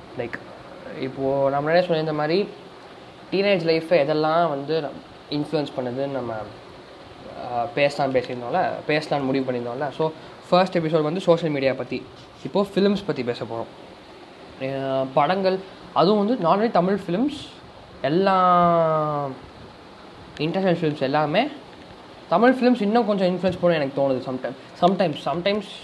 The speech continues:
இன்டர்நேஷனல் ஃபிலிம்ஸும் நம்ம inter-, இன்ஃப்ளூயன்ஸ் பண்ணும். தமிழ் ஃபிலிம்ஸ் ஏன் inter-, நம்மளை இன்ஃப்ளூயன்ஸ் பண்ணுதுன்னா,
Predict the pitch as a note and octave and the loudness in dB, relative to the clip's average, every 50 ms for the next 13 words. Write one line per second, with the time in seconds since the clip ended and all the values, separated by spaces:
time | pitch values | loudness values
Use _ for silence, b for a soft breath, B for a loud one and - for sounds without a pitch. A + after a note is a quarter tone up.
0 | - - - - - D3+ D#3+ E3+ G3 F#3+ E3+ F3 E3 D#3+ E3 D#3 - E3+ D#3+ D3 | -20 -20 -20 -14 -10 -8 -4 0 0 0 0 0 -2 -2 -4 -2 -2 -2 -2 0
1 | C3+ C3+ C#3 D3+ D3 C#3 B2+ A#2+ C3 B2 A#2+ B2 C3 C3 - D#3+ D3 D3 - D3 | -2 -2 -2 -2 -2 -2 -2 -2 0 0 0 0 -2 -2 -2 -4 -4 -4 -4 -4
2 | C#3 C#3+ E3+ G#3 A3+ B B B B B B B - - - D#3 E3+ G#3 A3+ A3 | -2 -2 -2 -4 -4 B B B B B B B -12 -2 0 2 4 4 2 2
3 | - A3 G#3 G3+ - - E3 F#3+ G3 F#3 F#3 E3+ F3+ F3 E3+ D#3+ D3+ D3+ D3 D3 | 2 0 0 0 2 4 4 6 6 4 4 4 4 4 4 4 4 2 2 2
4 | D3 D3 D3 C#3+ C#3+ C#3+ C#3+ D3 D#3+ - F3 E3 D#3+ - - D3 C#3+ C#3+ D#3+ F#3+ | 2 2 0 0 -2 -4 -4 -4 -2 -2 -2 -2 -2 -2 -4 -4 -2 0 0 0
5 | A3 A#3 A3+ G#3+ | 0 -2 -4 -6